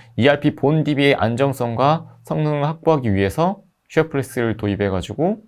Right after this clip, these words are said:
어, 클라우드 내 조회 전용 디비를 구축하는 게 목표였습니다. 어, 쉐어플렉스의 타겟이 되는 디비를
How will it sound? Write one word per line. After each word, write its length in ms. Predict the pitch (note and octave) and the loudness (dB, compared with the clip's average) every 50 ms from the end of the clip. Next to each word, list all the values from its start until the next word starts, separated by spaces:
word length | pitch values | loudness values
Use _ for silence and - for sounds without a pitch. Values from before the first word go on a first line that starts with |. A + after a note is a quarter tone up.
| _ _ _ | _ _ _
어, 180 | - F2+ F2 | -6 -6 -6
클라우드 360 | - - D#3+ D#3 D#3 D3+ C3+ C3+ | -6 -6 -2 0 0 2 2 0
내 320 | A2 G#2+ G#2+ G#2+ G#2 - - - _ - | 0 2 0 0 -2 -4 -10 -18 _ -2
조회 200 | - A#2+ C#3 C#3 | 2 4 4 4
전용 380 | C#3+ E3 D#3+ D#3 D#3 D3+ C3 | 4 4 2 2 2 2 0
디비를 560 | - - G#2+ F#2+ G2+ F#2 G2 A2+ C3 C#3+ - - - _ _ _ | 0 -2 -2 0 0 2 2 0 0 -2 -6 -14 -20 _ _ _
구축하는 460 | _ - - - - - B2+ A#2 A2+ | _ -20 -20 -18 -6 -4 -2 -2 0
게 60 | G#2+ F#2+ | 0 -2
목표였습니다. 720 | F2+ E2 - - G2+ F2 - - F2 D#2+ D2+ D#2 D#2 - _ _ _ _ _ _ _ _ _ _ _ _ _ _ _ | -2 -4 -4 -4 -4 -4 -4 -6 -8 -6 -6 -8 -10 -12 _ _ _ _ _ _ _ _ _ _ _ _ _ _ _
어, 220 | - G2 F#2 F#2 F#2+ | -4 -2 -2 -2 -2
쉐어플렉스의 960 | - F#3 F3+ F3+ F3+ - F3+ E3+ E3+ E3+ E3+ - - - D#3 D#3 D#3 D3+ D#3 | 0 0 0 0 -2 -2 0 2 2 2 0 -4 -2 0 4 4 4 4 2
타겟이 460 | - - - A3 A#3 A#3 A3+ - G3+ F3 | 0 -4 -4 0 2 2 2 2 2 2
되는 360 | E3+ D3+ D3 C#3+ C#3+ C#3+ - | 2 2 2 0 0 -2 -2
디비를 520 | - A#2+ A2 A2+ A2+ B2 D3 D#3+ E3 D#3+ | -2 -2 -2 0 2 2 2 2 0 -2